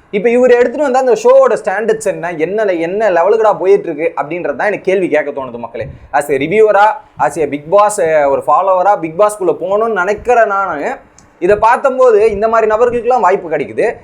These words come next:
So இந்த பிக் பாஸுக்காகவே ஃபோக்கஸ் பண்ற நபர்களுக்கு வாய்ப்பு கிடைக்க மாட்டேங்குதுன்ற ஒரு சின்ன வருத்தம் இருக்க தான் செய்யுது.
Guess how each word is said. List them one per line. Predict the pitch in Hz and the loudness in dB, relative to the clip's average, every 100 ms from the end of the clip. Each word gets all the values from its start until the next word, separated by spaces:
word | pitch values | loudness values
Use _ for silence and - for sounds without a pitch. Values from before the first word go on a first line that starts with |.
| - | -10
So | 170 160 147 | -2 2 2
இந்த | 135 143 | 2 -4
பிக் | 143 160 | -2 2
பாஸுக்காகவே | 220 220 226 226 269 | 2 2 0 2 0
ஃபோக்கஸ் | 247 240 254 | 0 0 -2
பண்ற | 240 226 | -2 -2
நபர்களுக்கு | 208 190 214 208 185 | 0 0 2 2 2
வாய்ப்பு | 185 185 | -2 -2
கிடைக்க | 180 170 170 | -4 -4 -4
மாட்டேங்குதுன்ற | 165 160 170 202 185 | -6 -4 -2 0 0
ஒரு | 170 139 | -2 -4
சின்ன | 190 208 226 | -4 -2 0
வருத்தம் | 170 175 180 | 2 0 -2
இருக்க | 156 147 | -4 -2
தான் | 165 - | -4 -4
செய்யுது. | 135 123 | -6 -6